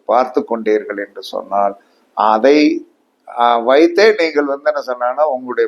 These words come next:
பொருளாதார, ஆ, சங்கடங்களை சரி செய்து கொள்ளலாம் என்று சாஸ்திரம் சொல்லுகிறது. பரீட்சித்து பாருங்கள், வெற்றி பெறுங்கள். ரெண்டாம் பாதம் என்பது என்னன்னா, பணம்.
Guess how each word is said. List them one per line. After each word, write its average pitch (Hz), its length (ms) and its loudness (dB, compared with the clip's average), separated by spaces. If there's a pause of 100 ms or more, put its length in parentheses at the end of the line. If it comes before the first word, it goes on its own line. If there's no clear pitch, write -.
(120)
பொருளாதார, 135 680 4 (880)
ஆ, 107 60 -8 (240)
சங்கடங்களை 156 640 2 (640)
சரி 160 260 4 (120)
செய்து 175 340 4
கொள்ளலாம் 131 560 2
என்று 117 180 -10
சாஸ்திரம் 117 680 -2
சொல்லுகிறது. 98 560 -10 (640)
பரீட்சித்து 131 500 2 (100)
பாருங்கள், 107 500 0 (680)
வெற்றி 123 320 0
பெறுங்கள். 101 380 -4 (280)
ரெண்டாம் 185 500 2
பாதம் 147 340 2
என்பது 117 380 -10 (100)
என்னன்னா, 110 320 -12 (140)
பணம். 107 260 -8